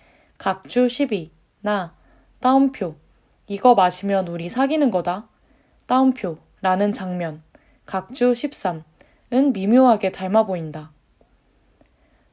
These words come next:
술의 힘을 빌려 사랑을 성사시키는 클리셰는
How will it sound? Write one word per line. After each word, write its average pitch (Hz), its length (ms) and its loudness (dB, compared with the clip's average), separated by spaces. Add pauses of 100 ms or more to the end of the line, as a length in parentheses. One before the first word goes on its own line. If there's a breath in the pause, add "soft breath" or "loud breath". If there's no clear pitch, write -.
술의 320 340 2
힘을 320 260 2
빌려 196 380 2
사랑을 254 480 2
성사시키는 269 760 0
클리셰는 214 720 -2